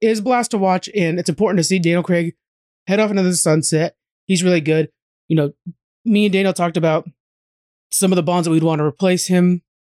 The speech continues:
and that's gonna be a long casting battle, right? There's a lot of weight <laughs> in that role, um,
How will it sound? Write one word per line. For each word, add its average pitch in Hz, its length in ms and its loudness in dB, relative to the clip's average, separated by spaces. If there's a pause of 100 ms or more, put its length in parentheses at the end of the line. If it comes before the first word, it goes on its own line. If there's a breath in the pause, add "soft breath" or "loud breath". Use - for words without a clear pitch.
(520)
and 160 300 -2
that's 185 160 0
gonna 202 140 0
be 175 100 2
a 156 80 2
long 175 520 2
casting 160 420 -4
battle, 143 280 0
right? 151 340 -2 (520 loud breath)
There's 165 420 -4
a 185 60 0
lot 208 160 2
of 190 80 0
weight 190 260 0
<laughs> 151 240 -4
in 175 400 2
that 160 240 -2
role, 165 460 -2 (360)
um, 135 420 -2